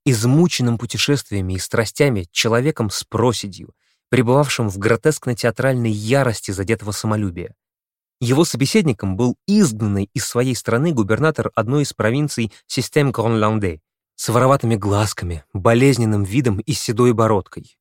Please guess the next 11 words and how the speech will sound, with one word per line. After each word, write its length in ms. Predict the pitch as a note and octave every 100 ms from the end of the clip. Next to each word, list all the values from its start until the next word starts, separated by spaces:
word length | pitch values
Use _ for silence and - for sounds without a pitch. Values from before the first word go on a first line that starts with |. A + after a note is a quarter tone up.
| _ _ _ -
У 60 |
него 160 | C#3+ D#3+
была 240 | C#3 C#3+
короткая 480 | - C#3+ D3+ - B2+
стрижка, 520 | - C#3+ F#3 E3+ -
бычья 380 | F#2 A#2+ D3+ -
шея 400 | A2+ - E3 A2+ -
и 80 | B2+
огромное 500 | A2 C#3 F3+ B2 G2+
брюхо. 540 | G2 G#2 E2 - B2+ _ _ _
Он 180 | D3 D3+